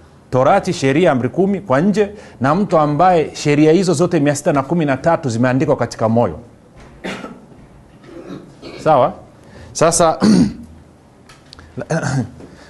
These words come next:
la-, labda niongee tu kidogo kidogo, haraka haraka hapa. Bwana Yesu asifiwe.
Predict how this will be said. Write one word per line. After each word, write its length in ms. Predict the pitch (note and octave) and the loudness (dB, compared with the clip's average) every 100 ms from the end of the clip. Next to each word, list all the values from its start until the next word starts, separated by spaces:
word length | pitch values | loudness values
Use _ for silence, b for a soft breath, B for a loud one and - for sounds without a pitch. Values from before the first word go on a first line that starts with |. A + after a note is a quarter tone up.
| - | -4
la-, 120 | A#2 | -2
labda 220 | D3+ F#3 G3 | 2 2 4
niongee 320 | E3 D3+ F#3+ | 4 4 2
tu 120 | - | 0
kidogo 260 | D3+ E3 C#3 | 0 2 2
kidogo, 300 | D#3 E3+ C#3+ | 2 2 4
haraka 240 | B2 C3 | 2 0
haraka 300 | B2 D3+ C#3 | 0 0 0
hapa. 300 | A#2+ - F#2 - - - _ - - - - - - _ _ - - - - b b b b b b b b - - - - A3+ E4+ F#4 F#4+ F#4+ F#4+ D#4+ B B B B B | -2 -4 -14 -16 -20 -20 _ -20 -20 -20 -20 -20 -20 _ _ -20 -20 -20 -20 b b b b b b b b -20 -20 -20 -4 2 4 6 6 6 4 2 B B B B B
Bwana 200 | A#2 B2+ | -2 0
Yesu 180 | C#3 A#2+ | 0 -4
asifiwe. 300 | - A#2 | -4 -8